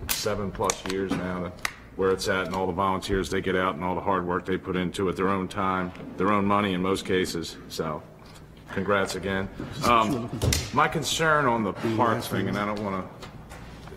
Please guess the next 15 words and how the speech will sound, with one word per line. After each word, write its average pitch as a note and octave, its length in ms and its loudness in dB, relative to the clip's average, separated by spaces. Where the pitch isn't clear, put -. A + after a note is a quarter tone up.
kind A#2 140 0
of F2+ 80 -6
beat A2 140 0
the G2+ 60 0
dead G2 220 4
horse, G#2+ 200 4
but G#2+ 140 -2
one D3+ 220 4
of A2+ 120 2
it G2+ 120 0
is C3 220 6
with A2+ 140 4
added B2+ 280 4
people G#2+ 460 2
creates G#2 600 2